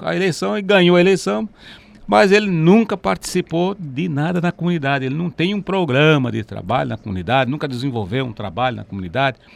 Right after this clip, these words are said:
Então ele não tem aquela raiz e de, de confiabilidade na comunidade. A raiz que ele tem está em cima da terra, está fixada em cima da terra, tá certo?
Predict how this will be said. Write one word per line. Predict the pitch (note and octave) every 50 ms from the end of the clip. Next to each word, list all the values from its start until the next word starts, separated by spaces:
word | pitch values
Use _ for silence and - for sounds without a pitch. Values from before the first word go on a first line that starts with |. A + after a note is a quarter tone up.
| - _ _ _
Então | - F3
ele | F#3+ F#3
não | F#3 G3 A3 G#3+
tem | - - E3+ F3
aquela | E3 - D3 B2+ A2
raiz | G2 G2 G2 G2+ A#2 D3 D#3+ D3+ - - - - _ _ _ _ _ _ _ _ _ _ _ _ _ _ _ _ -
e | - B2+
de, | B2 C#3+ C#3+
de | B2 C3+
confiabilidade | - - G3 G3 - - F3 D#3+ D#3 D#3 D#3 A#2 A#2 B2+ C#3 D3 C3+ C3 - _ - _ _ _
na | G#2+ A#2 D3+ E3 -
comunidade. | - D3+ C3+ B2 G#2+ F#2 F#2+ F2+ E2+ - - - - - - - _
A | - B2+ G#2+
raiz | G2 B2 D3+ D#3 F3 G3+ G3 - -
que | -
ele | C3 A2+
tem | - - D#3 F3 F#3+ D3+ - _ - - - - _
está | - C3 - - - - D#3+ E3
em | E3 D#3
cima | - - - E3+ F#3 F#3+ F#3+
da | G3+ G3
terra, | F#3+ - _ E3+ E3+ E3 D#3+ C3+ A2+ F#2 F2 - _ _ _ _ - - _
está | _ - D3
fixada | C#3 - D#3+ D3+ - - - D#3 D#3 D#3 D#3
em | D3+
cima | - - D#3+ D#3+
da | D#3 D#3 D3+
terra, | - _ D3 C#3+ C#3 B2 G2 F#2+ F#2 - _ _ _ _ _
tá | G#2+ G#2
certo? | - - C3+ D3 D3 B2 -